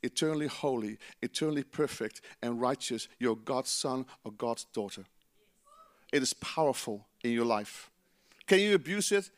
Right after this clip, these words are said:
Yes, of course. Why would you abuse it? That's dumb. That's not a son. And God will discipline you. There's a lot of the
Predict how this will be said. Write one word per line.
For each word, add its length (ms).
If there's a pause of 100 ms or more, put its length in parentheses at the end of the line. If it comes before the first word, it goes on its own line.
Yes, 200
of 120
course. 420 (520)
Why 140
would 180
you 60
abuse 300
it? 100 (160)
That's 160
dumb. 340
That's 160
not 80
a 40
son. 320 (720)
And 120
God 160
will 60
discipline 460
you. 60
There's 80
a 40
lot 120
of 140
the 140